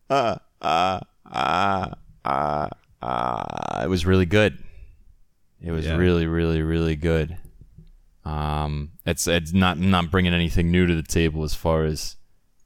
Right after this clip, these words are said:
Speaker 1: reintroducing it and saying, you know,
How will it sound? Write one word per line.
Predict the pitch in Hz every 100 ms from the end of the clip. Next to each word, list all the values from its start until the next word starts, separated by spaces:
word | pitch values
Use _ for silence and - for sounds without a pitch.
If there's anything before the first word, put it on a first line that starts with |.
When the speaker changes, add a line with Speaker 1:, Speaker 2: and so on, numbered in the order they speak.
| -
Speaker 1:
reintroducing | - 85 82 80 78 85 82 87
it | 82 - - _ _ _ -
and | 80
saying, | - 87 82 78 78
you | 85
know, | 78 76